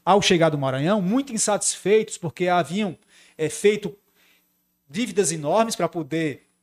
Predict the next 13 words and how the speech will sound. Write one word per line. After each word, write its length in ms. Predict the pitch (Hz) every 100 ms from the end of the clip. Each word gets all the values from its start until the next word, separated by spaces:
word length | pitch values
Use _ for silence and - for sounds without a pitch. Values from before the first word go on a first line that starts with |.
| _ _ _ _ _
manter 400 | 165 156 180 175
essa 180 | 208 185
unidade 340 | 175 160 156 156
territorial, 720 | 156 151 151 143 139 190 220 _ - _ _ _
é, 200 | 143 156
com 240 | 160 190 214
seu 300 | - 214 208
gado, 640 | 147 160 180 202 185 185 -
com 120 | 180
seus 340 | - 196 165
bens, 640 | 135 160 170 185 202 - - _ _ -
é, 80 | 170
afiançando, 1200 | 185 - 240 240 208 - 233 285 277 165 139